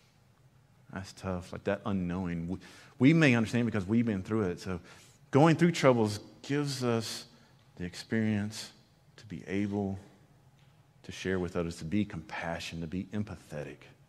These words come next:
to be able to minister to them the way that Christ has ministered to us.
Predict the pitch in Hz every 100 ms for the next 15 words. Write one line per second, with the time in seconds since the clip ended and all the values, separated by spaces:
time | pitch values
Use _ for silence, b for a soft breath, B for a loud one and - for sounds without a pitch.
0 | _ _ b b b b b b b b
1 | b - _ _ _ _ _ - - 98
2 | 92 90 98 101 - 64 73 73 80 76
3 | 76 82 82 76 - - 95 92 85 -
4 | - 80 76 - 76 - 73 69 - -
5 | -